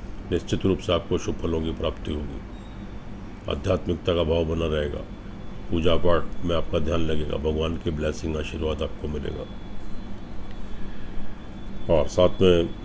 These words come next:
career की दृष्टि से अगर बात करें तो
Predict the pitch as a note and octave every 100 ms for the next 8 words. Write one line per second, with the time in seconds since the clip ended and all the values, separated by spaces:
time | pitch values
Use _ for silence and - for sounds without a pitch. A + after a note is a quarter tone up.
0 | - F#2 F#2+ G#2 G2+ F#2 F#2 - F#2 E2+
1 | F2+ E2 E2+ - F2 D#2+ - - - -
2 | - - - - F#2+ E2+ D#2+